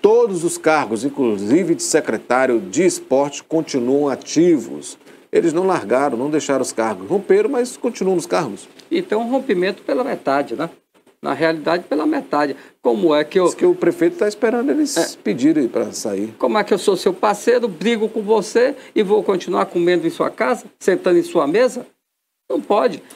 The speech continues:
Speaker 2: Então, como ele comanda essas pessoas que ele fez a indicação, qual era o papel dele? Antes de se reunir com eles, estou saindo do governo, da base do governo, os cargos não são meus, é do prefeito Augusto Castro, eu tenho pura obrigação de entregar. Esse é o papel certo.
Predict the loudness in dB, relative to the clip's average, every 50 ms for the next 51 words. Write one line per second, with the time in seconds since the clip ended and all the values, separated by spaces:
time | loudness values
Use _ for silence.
0 | _ _ -2 -2 -2 0 0 0 0 0 0 0 0 2 2 2 2 2 2 0
1 | 0 -2 0 0 -2 -4 -2 -2 -4 -4 -6 -8 -4 -4 -4 -2 -2 -4 -4 -4
2 | -4 -6 -8 -8 -4 -4 -4 -2 -2 -4 -4 -4 -6 -6 -6 -6 -6 -4 -4 -4
3 | -4 -4 -8 -12 -20 -20 _ -4 0 2 2 2 2 2 0 0 2 2 2 2
4 | 2 0 0 -2 -2 -2 -4 -14 -18 _ -4 0 0 0 0 0 0 2 2 4
5 | 4 2 2 4 2 2 2 2 2 4 4 4 2 0 -4 -14 -16 _ -20 -18
6 | -8 -6 -6 -4 0 2 2 2 2 2 2 4 4 4 2 0 -6 -10 -14 _
7 | _ _ -2 0 0 0 2 2 2 2 2 -2 -6 -6 -6 -6 -2 0 0 0
8 | 0 -2 -4 0 0 0 0 0 2 2 2 2 0 -4 -8 -12 -14 -20 -20 -12
9 | -2 -2 -2 -2 0 -2 0 -2 0 -2 -4 -2 -2 -2 0 0 -2 0 0 2
10 | 2 2 0 -2 -6 -12 -20 -10 -2 -2 2 2 2 2 2 0 2 2 0 0
11 | 0 0 0 0 0 -2 -4 -6 -10 -6 -4 -2 -2 -2 -4 -6 -8 -10 -10 -10
12 | -10 0 0 0 0 2 0 0 0 0 -2 -2 2 2 2 2 2 0 0 0
13 | 2 0 0 -2 -2 -4 -4 -4 -6 -2 -2 -2 2 2 0 0 0 -6 -20 -20
14 | _ -6 -2 2 2 2 2 0 -2 -4 -2 0 -2 -2 -2 0 -2 -2 -2 -4
15 | -2 0 2 2 2 0 -4 -10 -18